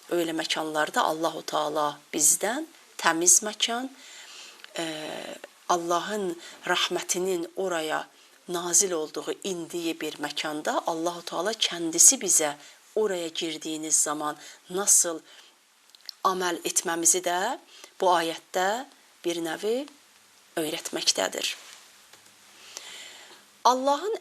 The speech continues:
əmrlərinə uymaq bağışlanmanın zəminidir. Siz bağışlanma istəyin, siz af diləyin, "Nəğfir ləkum" və sizi bağışlayalım.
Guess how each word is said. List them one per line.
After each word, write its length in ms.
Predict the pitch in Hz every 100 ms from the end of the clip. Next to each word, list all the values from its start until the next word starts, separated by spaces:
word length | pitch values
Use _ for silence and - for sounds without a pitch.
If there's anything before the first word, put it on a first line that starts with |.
| -
əmrlərinə 800 | 247 226 190 175 165 165 160 -
uymaq 720 | - 170 165 175 202 254 - - _ _ -
bağışlanmanın 1300 | 170 165 170 - - 160 156 156 165 220 226 262 294 - - -
zəminidir. 920 | - 175 156 160 156 147 - - - - - - - - - - - - - - - - - - - - - - - _ _ _ - - - - - - - -
Siz 360 | - - 214 160
bağışlanma 680 | 165 156 - 165 147 147 170
istəyin, 680 | - - 240 247 262 285 - - - _ - - - -
siz 420 | - 240 208 - -
af 280 | 156 170 -
diləyin, 560 | 247 240 220 208 220 302 - _ -
"Nəğfir 460 | 180 262 - - 262 196
ləkum" 320 | 160 - 151 - - _ - -
və 80 | 226
sizi 320 | 196 - 269
bağışlayalım. 840 | 196 165 - 165 175 254 269 170